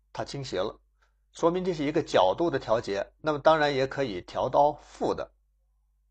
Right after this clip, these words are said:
这，往这边转。好，这就是角度的调节。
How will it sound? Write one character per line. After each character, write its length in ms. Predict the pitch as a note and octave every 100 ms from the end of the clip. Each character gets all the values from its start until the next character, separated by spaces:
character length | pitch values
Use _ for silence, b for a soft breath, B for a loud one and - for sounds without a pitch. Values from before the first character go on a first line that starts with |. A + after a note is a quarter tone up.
| _
这， 180 | - - - _
往 160 | - A2
这 80 | F#3+
边 180 | C3 A#2+ -
转。 200 | - F#2 - - _ _ _ _ _ _ _ _ _ _ _
好， 200 | - - _ _ _ _ _ _ _ _ -
这 120 | E3+
就 160 | C3+ B2
是 260 | - A2 _ _
角 340 | - A2+ E2 F2+
度 180 | F3+
的 100 | C3
调 280 | G#2 - E2
节。 280 | F2 D#2+ -